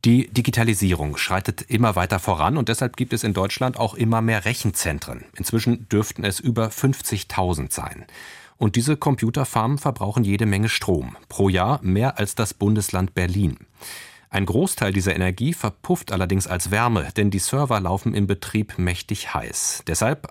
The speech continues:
arbeiten Forscherinnen und Forscher schon länger daran, diese Abwärme zu nutzen, zum Beispiel um Gebäude damit zu heizen. Ein Team aus Berlin hat nun eine andere, auf den ersten Blick etwas überraschende Idee verfolgt. Es nutzt die Abwärme zum Kühlen statt zum Heizen.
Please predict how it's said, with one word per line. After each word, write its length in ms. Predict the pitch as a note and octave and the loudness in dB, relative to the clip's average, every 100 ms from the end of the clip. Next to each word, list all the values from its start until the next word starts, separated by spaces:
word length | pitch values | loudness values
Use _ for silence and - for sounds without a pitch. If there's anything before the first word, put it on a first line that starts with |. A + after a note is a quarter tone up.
| F#2+ | -2
arbeiten 320 | G2 G#2 G2 | 0 0 0
Forscherinnen 460 | - G#2 G#2+ G#2+ | 0 -2 0 -2
und 120 | F#2+ F2+ | -2 -2
Forscher 360 | F2+ G2 G2+ | -2 -2 -2
schon 160 | F#2+ F2 | -2 0
länger 240 | G#2 B2+ | 2 0
daran, 360 | F#2 E2 F#2 C3+ - - - - - | 0 0 2 2 -2 -18 -20 -18 -4
diese 340 | G#2 G2 F#2 | 0 2 0
Abwärme 520 | - - - G#2+ G2+ F#2+ | -2 -6 -2 0 0 -2
zu 160 | G#2 | 0
nutzen, 400 | F#2 G2+ - D#3+ | 0 0 -2 -4
zum 160 | - A#2+ | -2 -2
Beispiel 340 | F#2 - B2+ | -2 -2 -2
um 280 | A2+ G#2+ A2 | 2 2 2
Gebäude 420 | - F#2 A2 C3+ F2+ | 0 2 2 2 2
damit 280 | E2 D#2 | 0 -2
zu 200 | - D#2 | -2 -4
heizen. 500 | - C#2 - - - - - - - - - | -2 -4 -4 -6 -8 -14 -20 -20 -20 -18 -4
Ein 120 | G2 | 0
Team 160 | C3 C3 | 2 2
aus 120 | - | 2
Berlin 360 | F#2+ G2+ F3 | 2 2 2
hat 160 | A#2+ - | 2 2
nun 240 | A#2+ B2+ - | 2 2 0
eine 340 | - G2 F#2+ - | -2 0 0 0
andere, 480 | F2 A2 C#3+ E3+ | 0 2 2 0
auf 160 | A#2 A#2 | 0 -2
den 240 | A2+ G#2+ | 0 0
ersten 420 | - G#2 D3 E3 C3+ | 0 -2 -2 -4 -2
Blick 300 | C3+ - - | -4 -6 -10
etwas 300 | A#2+ A#2 - | -4 -2 -2
überraschende 680 | A2 G2 A2+ - B2+ F#2+ | -2 0 0 2 2 2
Idee 300 | E2 D#2 E2 | 0 0 -2
verfolgt. 560 | E2 F2 E2 F#2 - - - - - - | 0 -2 0 0 -2 -10 -18 -18 -16 -6
Es 180 | G2+ | 0
nutzt 220 | A#2 - - | 2 2 0
die 100 | A2+ | 0
Abwärme 460 | B2+ - G#2+ G#2 | 0 0 2 2
zum 380 | - A2 F#2 - | 0 0 0 -2
Kühlen 540 | - G#3 F#3 G#2 C#2+ D2 | -4 2 4 4 2 -4
statt 280 | - - D#2+ | -8 -6 -4
zum 180 | - D2 | -2 -2
Heizen. 400 | C#2+ C#2 - - | -2 -4 -8 -10